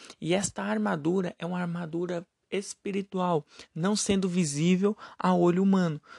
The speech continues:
Portanto, Paulo, em Efésios, capítulo seis, versículo treze, ele descreve a armadura de Deus, comparando-a com a de um soldado romano de sua época.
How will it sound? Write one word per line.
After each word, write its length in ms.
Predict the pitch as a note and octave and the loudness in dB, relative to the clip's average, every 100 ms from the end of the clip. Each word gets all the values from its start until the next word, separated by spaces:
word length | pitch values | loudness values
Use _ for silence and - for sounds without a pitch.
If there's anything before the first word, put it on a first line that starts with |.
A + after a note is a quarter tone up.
| - | -14
Portanto, 420 | - D#3 F#3 F#3 G3 - | -8 -4 -4 -4 -6 0
Paulo, 400 | E3 D#3+ E3+ G3+ _ - | 2 4 2 0 _ -2
em 200 | F3+ G3 | 2 4
Efésios, 680 | F#3+ - E3 D#3+ E3 F3+ | 2 2 4 4 0 -6
capítulo 580 | - F3+ - G3 F#3 G3+ | -6 -6 -4 -8 -4 -2
seis, 480 | F#3+ - D#3 D3 - - _ | -2 0 0 0 -6 -16 _
versículo 560 | D3 D#3+ - F#3 - F#3+ | -4 -2 0 -4 -2 -4
treze, 560 | - D3+ D#3+ E3 G3 - - - | -4 -2 0 0 -4 -6 -20 -2
ele 200 | F#3 G3+ | 0 2
descreve 840 | F3+ G#3+ - - F#3 F#3 G#3+ G#3+ - | 4 4 2 -2 -2 0 0 -4 -4
a 100 | F3+ | -4
armadura 540 | F#3 F#3 F3 D#3+ E3 E3 | -2 -2 -4 -2 0 0
de 120 | D#3 | -2
Deus, 400 | C#3+ C#3+ E3+ - - - | 0 0 -2 -10 -20 -8
comparando-a 960 | G3 G3 G#3 F#3+ E3+ G3+ A3+ F3+ D3 - _ - | -4 0 2 2 4 2 2 2 2 -4 _ -2
com 220 | F#3+ G#3+ | 2 4
a 80 | G#3+ | 2
de 180 | E3 F3+ | -2 -4
um 80 | |
soldado 640 | F3 - F#3 E3+ E3 E3 F3 | -2 0 0 2 0 2 4
romano 480 | F#3+ G3 E3+ F3+ | 4 4 2 0
de 120 | F3 F3+ | -2 -4
sua 320 | - G3 G3 | 0 2 4
época. 460 | D#3+ - - - | 2 0 -16 -18